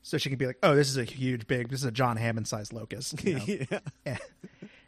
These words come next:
Speaker 1: and, man, I'm not gonna lie. So we cut to the, a dig, a dig site, and Alan Grant gets his, like, Indiana Jones hero shot.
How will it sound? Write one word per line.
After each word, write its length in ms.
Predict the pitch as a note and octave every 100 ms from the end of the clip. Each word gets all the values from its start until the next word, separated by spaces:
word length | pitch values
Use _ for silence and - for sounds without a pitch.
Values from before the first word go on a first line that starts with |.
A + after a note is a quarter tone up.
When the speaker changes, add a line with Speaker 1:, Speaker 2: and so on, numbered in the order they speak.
| _ - - - - - -
Speaker 1:
and, 400 | C3+ C3 C#3 C3+
man, 360 | A3 F#3+ A3 G#3+
I'm 140 | - A#3+
not 160 | B3
gonna 160 | A#3 A3+
lie. 280 | G3 E3 A#2+
So 140 | - E3+
we 80 |
cut 200 | E3+ G3 -
to 80 |
the, 140 | F#3 C#3+ -
a 80 | E3
dig, 380 | D3+ D3 B2 C3
a 60 |
dig 240 | C#3+ D3 C3
site, 380 | C#3 A#2+ C3 - _ _ _ _ _
and 420 | D3+ C3+ C3+ B2+ -
Alan 320 | D#3 D#3 E3
Grant 320 | C#3+ D#3 D#3+ D3+
gets 200 | C#3+ D#3
his, 200 | D3+ C#3+
like, 140 | C#3
Indiana 460 | D3+ C#3+ D3+ C#3 C#3
Jones 440 | A#2+ C3 C3 B2+
hero 380 | B2 B2+ C3 C3
shot. 440 | C3 - G#2+ A#2